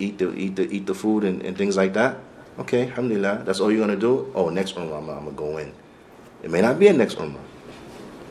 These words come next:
You may not be able to come back. You might die. Then what? What happened? You done spent all that money, went all the way over there, and you didn't really get it in praying. You didn't really get it in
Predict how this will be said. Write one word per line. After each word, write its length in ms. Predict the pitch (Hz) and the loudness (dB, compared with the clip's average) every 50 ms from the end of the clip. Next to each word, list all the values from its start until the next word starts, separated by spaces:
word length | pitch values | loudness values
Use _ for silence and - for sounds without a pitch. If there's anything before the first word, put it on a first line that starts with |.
| - - - - - - - - - - - - | -18 -18 -18 -18 -18 -18 -18 -18 -18 -16 -8 -2
You 80 | 78 82 | 4 6
may 80 | 90 | 8
not 160 | 98 117 131 | 8 8 8
be 280 | - 180 160 135 107 - - - - - | 8 8 8 6 4 -2 -6 -8 0 4
able 180 | 101 95 85 92 | 4 6 6 6
to 80 | 85 85 | 4 4
come 180 | - 87 85 | 2 0 2
back. 380 | 82 85 101 127 131 - - - | 6 6 6 6 4 0 -4 0
You 60 | 101 | 4
might 200 | 113 120 113 - | 6 6 6 6
die. 240 | - - - - - - - - - - - - - - - - - - - - - - - - - | 6 4 4 2 0 -6 -14 -18 -18 -20 -20 -20 -20 -20 -20 -20 -20 -20 -20 -20 -20 -20 -18 -2 6
Then 180 | - 143 147 120 | 10 10 10 10
what? 220 | 92 78 - - - - - - - - - - - - - - - - - - - | 8 4 2 -2 -8 -16 -20 -20 -20 -20 -20 -20 -20 -20 -20 -20 -20 -20 -20 -8 0
What 120 | - 101 104 | 4 6 6
happened? 320 | 101 90 85 - - - - - - - - - - - - - - - - - - - - - - - - - - - - - - - - - - - - - - - - - - - | 6 4 2 -2 -10 -14 -14 -20 -20 -20 -20 -20 -20 -20 -20 -20 -20 -20 -20 -20 -20 -20 -20 -20 -20 -20 -20 -20 -20 -20 -20 -20 -20 -20 -20 -20 -20 -20 -20 -20 -20 -20 -20 -18 -6 2
You 100 | 92 95 | 6 6
done 80 | 95 92 | 6 6
spent 180 | - - 87 85 | 6 6 6 8
all 140 | 95 110 117 | 10 10 10
that 120 | 117 110 | 8 8
money, 240 | 104 98 95 95 92 | 6 4 4 4 2
went 160 | 87 85 85 | 2 2 2
all 100 | 87 104 | 6 6
the 40 | 113 | 8
way 140 | 117 113 110 | 8 8 8
over 220 | 107 104 101 98 | 6 6 4 4
there, 240 | 95 95 95 95 - | 4 4 4 4 2
and 120 | 87 85 90 | 0 0 0
you 100 | 101 101 | 0 2
didn't 160 | 101 98 95 | 2 2 2
really 180 | 98 98 98 | 2 0 0
get 180 | 92 - 95 98 | 0 0 2 4
it 160 | 95 98 - | 4 4 4
in 260 | - 104 107 104 101 - - - - - - - - - - - | 2 0 0 -2 -2 -6 -14 -20 -20 -20 -20 -20 -20 -20 -20 -10
praying. 480 | - - 101 101 104 104 110 120 - - - - - - - - - | -2 2 4 4 6 4 2 0 -2 -10 -16 -20 -20 -20 -12 -4 0
You 80 | 92 | 2
didn't 140 | 98 92 90 | 4 4 4
really 160 | 98 95 95 | 4 2 2
get 180 | 92 87 98 95 | 2 2 2 2
it 120 | 95 95 | 2 2
in 280 | 92 98 101 98 95 | 2 0 0 -2 -4